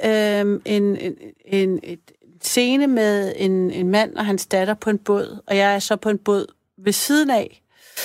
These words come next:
Øh, nej, her er jeg faktisk i båden med ham og min, øh, fotografen. Og, øhm, når man, når man, øh, filmer, så, øh, jeg er instruktør, så,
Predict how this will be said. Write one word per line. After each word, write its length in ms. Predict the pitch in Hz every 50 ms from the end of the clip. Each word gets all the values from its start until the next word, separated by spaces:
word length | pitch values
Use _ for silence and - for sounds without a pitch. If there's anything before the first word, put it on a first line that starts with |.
| - - - _ - 220
Øh, 920 | 220 214 220 214 214 214 214 214 214 208 208 208 208 208 208 202 202 190 208
nej, 180 | 214 208 - 208 -
her 80 | 233 -
er 100 | - 202
jeg 100 | 196 196
faktisk 300 | - 196 196 - - - -
i 80 | 247 233
båden 460 | - 226 202 - - 202 208 208 208
med 460 | 202 202 202 196 196 202 202 202 202
ham 360 | 190 175 196 196 208 214 - - _ -
og 80 | 214 208
min, 260 | 196 202 190 190 185
øh, 300 | 180 180 - - - -
fotografen. 720 | - - 180 - - _ - 240 254 - - - 285 269 - _ _ _ _ _ _ _ _ _ _ _ -
Og, 400 | - 220 220 220 214 214 220 220
øhm, 220 | 214 214 208 208 208
når 400 | 208 208 208 208 208 208 208 202
man, 220 | 196 196 196 202 -
når 120 | - 208 208
man, 300 | 202 208 202 202 202 196
øh, 180 | 190 190 190
filmer, 560 | 185 - - - 233 220 226 240 247 254 254 240
så, 260 | - - - - 220
øh, 1120 | 214 214 214 208 208 208 208 202 202 202 196 196 196 196 196 196 190 190 190 185 185 185 - - - - 180 180 _ _ - 110 117 - -
jeg 140 | 190 185 170
er 40 | -
instruktør, 720 | 110 - 180 170 - - 196 - - - 285 - 320 269
så, 200 | - - 247